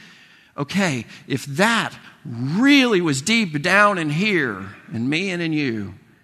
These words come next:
I would just ask you, what more important thing could we possibly do with our time, with our energy, with our efforts,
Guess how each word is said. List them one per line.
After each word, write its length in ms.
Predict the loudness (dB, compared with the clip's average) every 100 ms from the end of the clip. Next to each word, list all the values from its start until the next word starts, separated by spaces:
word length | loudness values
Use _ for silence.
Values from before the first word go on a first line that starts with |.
| _ _ _ -4
I 140 | -2
would 100 | -2
just 180 | -4 -4
ask 280 | -4 -4 -6
you, 100 | -6
what 380 | -2 -4 -4 -6
more 240 | -6 -4
important 420 | -6 -6 -8 -8
thing 240 | -8 -8 -8
could 140 | -8
we 120 | -6
possibly 600 | -6 -8 -8 -8 -8 -8
do 280 | -6 -8 -10 _ _ _ _ _ _
with 240 | 0 0 0
our 280 | 0 0
time, 480 | -2 -8 -6 -8 -10 -18 _ _
with 260 | -2 0 2
our 240 | 0 0
energy, 580 | -4 -8 -8 -10 -10 -14 -20 -20 -6
with 260 | -4 -2
our 220 | 0 0 0
efforts, 680 | -4 -4 -14 -12 -12 -14